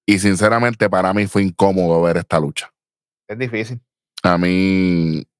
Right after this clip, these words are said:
Speaker 1: honestamente, a mí esta lucha no me gustó
Speaker 2: Y por si acaso,
Speaker 1: nada.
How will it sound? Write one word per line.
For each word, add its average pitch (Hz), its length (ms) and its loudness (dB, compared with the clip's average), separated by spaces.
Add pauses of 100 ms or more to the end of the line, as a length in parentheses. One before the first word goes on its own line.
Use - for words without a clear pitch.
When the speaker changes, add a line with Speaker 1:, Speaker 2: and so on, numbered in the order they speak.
(1400)
Speaker 1:
honestamente, 87 640 2
a 80 40 0
mí 80 80 0
esta 80 180 -2
lucha 78 240 -2
no 78 60 0
me 73 80 2
gustó 71 460 -2
Speaker 2:
Y 123 100 -2
por 80 140 2
si 78 80 2
acaso, 135 280 2
Speaker 1:
nada. 113 200 0